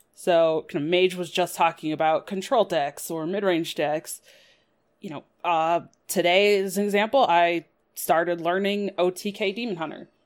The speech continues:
So the main win condition of that is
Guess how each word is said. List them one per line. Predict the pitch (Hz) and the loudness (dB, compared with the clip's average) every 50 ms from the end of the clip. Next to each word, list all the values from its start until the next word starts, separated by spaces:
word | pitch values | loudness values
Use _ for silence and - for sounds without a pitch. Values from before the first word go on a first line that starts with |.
| _ _ _ _ _ _ _ _ | _ _ _ _ _ _ _ _
So | - - 175 165 170 | -4 0 0 2 2
the | 160 180 165 | 0 0 0
main | 160 175 175 180 175 | 0 2 2 2 2
win | 175 185 190 185 | 4 4 2 2
condition | 180 185 185 175 175 175 - 175 | 0 0 0 2 0 0 0 -2
of | 170 160 165 | -4 -2 0
that | - 262 262 214 190 190 190 - | 2 4 6 6 6 4 4 2
is | 147 170 170 165 170 160 156 165 - - - | 0 0 0 0 -2 -4 -6 -10 -14 -16 -18